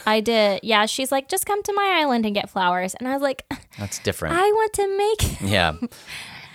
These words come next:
Speaker 1: I want to make them. I want to breed them myself. That's what I want to do."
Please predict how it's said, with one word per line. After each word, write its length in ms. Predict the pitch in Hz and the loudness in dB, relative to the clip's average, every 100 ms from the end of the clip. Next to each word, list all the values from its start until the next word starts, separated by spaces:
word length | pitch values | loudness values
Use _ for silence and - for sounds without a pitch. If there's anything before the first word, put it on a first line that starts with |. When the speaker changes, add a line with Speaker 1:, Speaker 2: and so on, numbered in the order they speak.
| - _ _ - | -20 _ _ -6
Speaker 1:
I 100 | 247 | -4
want 180 | 262 | -2
to 80 | 302 | -4
make 240 | 311 427 - | -4 -4 0
them. 280 | 226 185 | 0 0
I 140 | - 226 | 0 0
want 160 | 262 262 | 2 0
to 80 | |
breed 220 | 285 311 294 | 0 0 2
them 160 | 277 | 0
myself. 720 | 285 294 302 415 339 190 180 - | -2 -4 0 2 6 6 4 0
That's 200 | 254 - | -4 0
what 100 | 320 | 2
I 100 | 381 | 4
want 220 | 269 220 | 2 0
to 80 | 196 | -2
do." 400 | 180 175 196 254 | 0 2 2 0